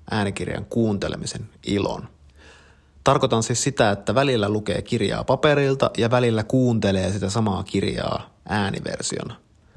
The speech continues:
Aiemmin mä ajattelin, että tää ei vaan oo mahdollista. Mä kokeilin kerran ja musta tuntui,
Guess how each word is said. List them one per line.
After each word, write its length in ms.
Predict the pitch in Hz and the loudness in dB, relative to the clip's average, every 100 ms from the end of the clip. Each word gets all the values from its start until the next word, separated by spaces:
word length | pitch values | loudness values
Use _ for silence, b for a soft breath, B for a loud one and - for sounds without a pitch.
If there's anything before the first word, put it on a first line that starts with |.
| B B B - | B B B -8
Aiemmin 440 | - 143 165 131 117 | 2 4 4 2 2
mä 80 | 101 | 4
ajattelin, 500 | 120 113 - 104 101 | 4 2 0 0 0
että 160 | 110 | 0
tää 200 | 104 113 | 2 2
ei 200 | 98 113 | 4 2
vaan 220 | 123 123 | 2 2
oo 320 | 107 110 101 - | 2 0 0 -2
mahdollista. 680 | 101 95 104 - - - 101 | -2 -2 -2 -4 -4 -4 -2
Mä 180 | 101 - - | -2 -4 -4
kokeilin 480 | - 135 139 110 101 | 0 2 4 2 0
kerran 500 | 98 135 127 117 101 | 2 2 4 2 0
ja 180 | 104 - | -2 -4
musta 260 | - 117 - | -4 -2 -2
tuntui, 560 | 113 135 127 113 - | 0 0 0 0 -2